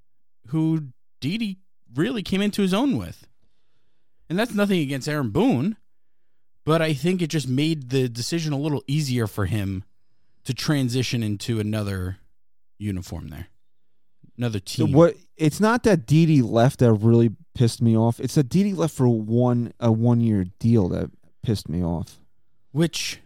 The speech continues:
Speaker 2: Because if you're the Yankees and you knew, first of all, the Yankees should have just offered Didi the qualifying offer. What risk are you really taking paying Didi
Speaker 1: Yeah.
Speaker 2: Gregorius seventeen million dollars or seventeen point eight million dollars a year or whatever it was the qualifying offer is for one year?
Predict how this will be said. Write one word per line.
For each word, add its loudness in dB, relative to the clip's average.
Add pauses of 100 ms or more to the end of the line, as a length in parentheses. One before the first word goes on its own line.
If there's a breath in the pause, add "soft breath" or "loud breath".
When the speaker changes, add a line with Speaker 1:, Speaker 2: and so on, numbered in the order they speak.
(140)
Speaker 2:
Because 4
if 2
you're 4
the 4
Yankees 0 (240)
and 6
you 6
knew, 2 (640 soft breath)
first 2
of 0
all, 8
the 4
Yankees 0
should 0
have 2
just -4
offered 4
Didi 4
the 2
qualifying 0
offer. 0
What 4
risk 4
are 2
you 6
really 6
taking -2 (280 loud breath)
paying 4
Didi 2
Speaker 1:
Yeah. 4
Speaker 2:
Gregorius 4
seventeen 0 (340)
million 4
dollars 2
or -4
seventeen 0
point 2
eight 0
million 2
dollars 2
a 2
year 2
or 2
whatever 2
it 2
was 0
the -4
qualifying -2
offer -4
is 0
for -4
one -4
year? 0